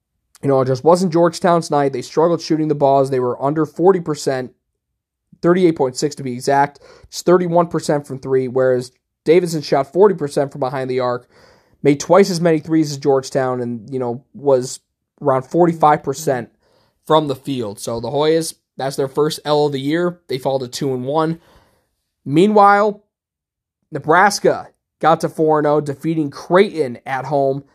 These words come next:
sixty-seven sixty-two. And, it, you know, Creighton had a,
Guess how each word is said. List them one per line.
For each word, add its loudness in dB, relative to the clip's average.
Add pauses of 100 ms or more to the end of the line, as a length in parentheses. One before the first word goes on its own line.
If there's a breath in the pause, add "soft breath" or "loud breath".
(380)
sixty-seven -2
sixty-two. -2
And, -2
it, -14 (320)
you -4
know, -6
Creighton -2
had -4
a, -6